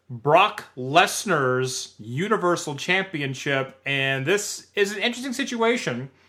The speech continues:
One, because Finn Balor is actually fighting Brock Lesnar for the Universal title, and, you know, very quickly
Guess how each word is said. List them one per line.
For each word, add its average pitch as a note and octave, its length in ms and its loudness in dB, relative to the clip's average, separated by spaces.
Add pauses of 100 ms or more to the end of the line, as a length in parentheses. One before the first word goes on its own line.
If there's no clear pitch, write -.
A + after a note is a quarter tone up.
(220)
One, F#3+ 280 8
because F#3+ 260 4
Finn F#3 200 0
Balor F3 220 10
is D3 80 2
actually E3 360 4
fighting D#3+ 380 6
Brock D3+ 220 2
Lesnar D#3 280 4
for C#3+ 80 -6
the C#3 60 -4
Universal C3+ 440 -4
title, D#3 440 2 (420)
and, A2+ 160 -8
you C3+ 80 -6
know, G#2+ 120 -8
very C3 180 -2
quickly D#3+ 560 0